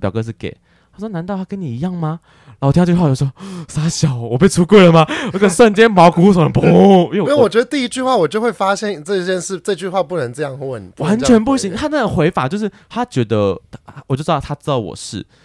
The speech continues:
Speaker 1: 他也觉得我姐可能也知道，我不知道他是不是这么觉得，但他就蹦出说：“啊，你这个问他不准啊。”
Speaker 2: 我觉得他可以就是不要讲，
Speaker 1: 对。
Speaker 2: 就是 let it go。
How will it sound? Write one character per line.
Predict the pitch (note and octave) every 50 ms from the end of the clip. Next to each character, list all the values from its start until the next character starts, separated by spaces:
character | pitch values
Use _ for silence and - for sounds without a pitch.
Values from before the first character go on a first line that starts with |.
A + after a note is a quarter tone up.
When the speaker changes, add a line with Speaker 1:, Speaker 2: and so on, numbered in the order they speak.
| _ _ -
Speaker 1:
他 | - D#3 D#3
也 | D#3 C3 G#2
觉 | F#2 - G2
得 | F#2 G2
我 | F#2 F2+ F2+
姐 | E2+ - - F#2+
可 | - - G2
能 | F2 F2
也 | E2 D2
知 | _ - - F#2
道， | - G#2 - -
我 | - -
不 | - -
知 | D#3+ - D#3+
道 | D#3 - D#3+
他 | E3+ F3
是 | D#3 E3+
不 | E3
是 | -
这 | - D#3
么 | A#2
觉 | G2+ - G#2 F#2
得， | - G2+ F2+
但 | - C#3+
他 | E3
就 | E3+ F3+ E3 _ _
蹦 | - E3+ C3
出 | A#2+ C#3 D3 D3
说 | - D#3+ D3 -
：“啊， | - C#3
你 | C3+
这 | F3+
个 | E3+
问 | E3+ E3
他 | D#3+ D3+ C#3+
不 | - D#3+
准 | B2+ - A2+ D#2 C2 A1+
啊。” | - - _ _ _ _ _ _ _ _ _ _ -
Speaker 2:
我 | D#3+ F3+
觉 | - A3 B3
得 | B3+
他 | A#3+ B3+
可 | G#3 A3 F3
以 | D3+ B2+ _ _
就 | - F3 E3+
是 | D#3+ E3+ E3 D#3+ D3 B2+ _ _ _
不 | - C#3
要 | C3+ C3 C3+
讲， | B2+ - - F#2+ D#2 _ _ _ _ _ -
Speaker 1:
对。 | F3 D#3+
Speaker 2:
就 | A#2
是 | G2 F3+ E3+ D#3+
let | D3 C#3+ C#3+ D3
it | C#3 -
go。 | - C#3 A2+ F#2+ F2